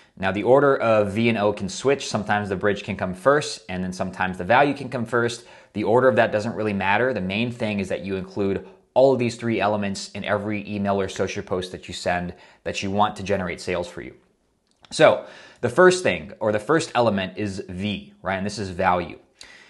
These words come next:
And most people, when they think about value, they just think about how-to posts, but it doesn't need to be how-to.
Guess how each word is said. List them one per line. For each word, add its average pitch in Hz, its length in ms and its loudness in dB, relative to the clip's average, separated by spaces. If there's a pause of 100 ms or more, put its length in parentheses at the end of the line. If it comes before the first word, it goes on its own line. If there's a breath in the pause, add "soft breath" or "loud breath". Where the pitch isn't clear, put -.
(180 loud breath)
And 110 180 0
most 175 220 6
people, 120 200 0
when 113 100 0
they 113 80 2
think 131 180 -2
about 117 240 4
value, 110 340 4
they 110 140 -2
just 113 180 -6
think 110 140 -4
about 101 160 0
how-to 101 500 0
posts, - 560 -8
but 104 260 0
it 107 40 -2
doesn't 147 200 0
need 160 120 -2
to - 80 -10
be 147 100 -4
how-to. 117 560 0